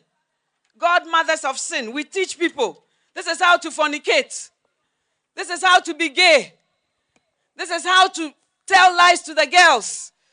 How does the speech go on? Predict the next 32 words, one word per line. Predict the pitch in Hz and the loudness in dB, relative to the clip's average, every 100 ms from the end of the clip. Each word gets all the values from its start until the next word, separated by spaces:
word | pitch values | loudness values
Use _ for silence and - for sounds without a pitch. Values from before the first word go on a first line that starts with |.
| _ _ | _ _
You | 269 | -4
have | 254 233 240 | -4 -4 -10
begotten | 214 330 339 349 339 | -6 -2 -2 -4 -10
people | 302 277 269 | -10 -10 -12
in | 240 | -10
sin. | - 302 233 156 _ _ _ _ _ _ _ _ _ _ - | -12 -10 -10 -12 _ _ _ _ _ _ _ _ _ _ -6
How | 320 302 | -4 -2
about | 262 254 208 | 0 0 -2
begotten | 202 214 294 294 294 285 | -12 -4 -4 -4 -14 -14
people, | 277 269 254 240 247 _ 214 | -12 -10 -6 -6 -8 _ -20
begetting | 233 190 311 302 320 - | -16 -4 -4 -4 -10 -10
people | 285 240 247 | -12 -8 -8
in | 220 | -8
the | 202 | -12
gospel? | 202 208 - 160 151 _ _ _ _ _ _ _ _ _ _ _ _ _ _ | -12 -14 -16 _ _ _ _ _ _ _ _ _ _ _ _ _ _ _ _
Is | 277 302 | -16 -8
there | 466 | -6
anybody | 453 453 370 381 359 | -6 -6 -2 -2 -2
you | 320 | -8
can | 311 285 240 | -8 -8 -6
point | 320 311 - | -6 -4 -6
to | 262 | -14
in | 240 | -8
your | 214 | -6
life | 214 233 202 - - _ _ _ _ _ | -4 -6 -8 -12 -20 _ _ _ _ _
that, | 233 226 | -18 -18
"This | 214 415 415 | -8 -8 -8
person | - 311 277 247 180 | -2 -2 -2 -12 -16
I | 196 | -14
brought | 214 262 277 | -10 -8 -8
to | 214 | -14
Christ, | - 233 175 147 - | -12 -10 -10 -14 -20